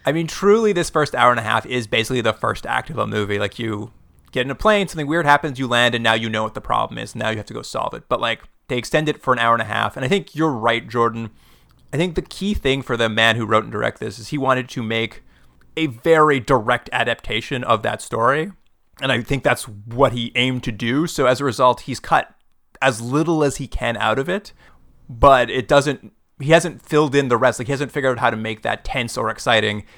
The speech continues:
He's just, like, achieved the, uh, accomplishment of turning the entire story into a screenplay.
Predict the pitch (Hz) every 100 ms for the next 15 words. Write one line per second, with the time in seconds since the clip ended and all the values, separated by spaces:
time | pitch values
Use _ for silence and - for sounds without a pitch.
0 | - 160 131 156 135 139 120 - 131 -
1 | 160 147 120 131 123 117 - - 110 113
2 | 147 131 127 - 110 104 - - - 156
3 | 143 131 120 - 131 131 120 127 127 117
4 | 127 113 104 101 - - 135 127 127 107
5 | - 113 113 - -